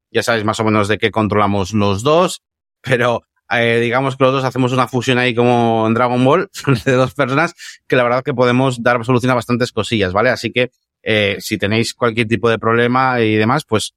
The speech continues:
eh, al apuntaros al, a la, a nuestra membresía,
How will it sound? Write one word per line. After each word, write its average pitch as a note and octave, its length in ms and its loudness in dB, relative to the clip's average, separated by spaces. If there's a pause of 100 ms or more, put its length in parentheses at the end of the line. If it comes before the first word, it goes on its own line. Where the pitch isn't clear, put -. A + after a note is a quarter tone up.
(100)
eh, F2 240 -4
al G2+ 140 0
apuntaros G#2 640 0
al, A#2 340 2
a G#2+ 200 -2
la, G#2+ 80 0
a G#2+ 240 -4
nuestra A2+ 240 -2
membresía, A2+ 500 0